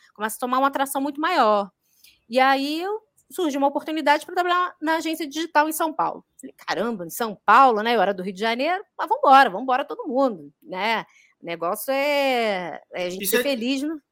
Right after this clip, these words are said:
Speaker 2: isso é
Speaker 1: Pode.
Speaker 2: dois mil e dezessete ainda? Não, foi,
Speaker 1: Isso,
Speaker 2: foi, foi pra
Speaker 1: dezessete,
Speaker 2: digital,
Speaker 1: fina-,
Speaker 2: beleza.
Speaker 1: isso, aí eu, na virada, né, do ano, chego ali, né, com a minha malinha, bem no iniciozinho de,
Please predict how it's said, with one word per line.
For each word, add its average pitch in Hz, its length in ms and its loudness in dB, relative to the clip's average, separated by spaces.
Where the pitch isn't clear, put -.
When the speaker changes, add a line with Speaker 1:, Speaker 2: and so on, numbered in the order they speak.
Speaker 2:
isso 190 180 -4
é 226 60 -2
Speaker 1:
Pode. - 100 0
Speaker 2:
dois - 80 -4
mil 220 80 -6
e 220 40 -6
dezessete 190 520 -6
ainda? 180 480 -8
Não, 143 160 -8
foi, 202 100 -2
Speaker 1:
Isso, 240 300 4
Speaker 2:
foi, 175 80 -4
foi 165 100 -4
pra 190 200 4
Speaker 1:
dezessete, 170 200 4
Speaker 2:
digital, 160 160 0
Speaker 1:
fina-, 240 140 2
Speaker 2:
beleza. 156 340 -2
Speaker 1:
isso, 208 420 -2
aí 190 100 0
eu, 226 160 2
na 226 140 2
virada, 269 640 6
né, 269 180 0
do 247 140 0
ano, 277 400 0
chego 262 280 -6
ali, 269 400 -4
né, 294 220 0
com 285 80 -6
a 247 40 -2
minha 247 140 -4
malinha, 285 680 -2
bem 233 220 -2
no 277 100 0
iniciozinho 269 600 -2
de, 254 480 -2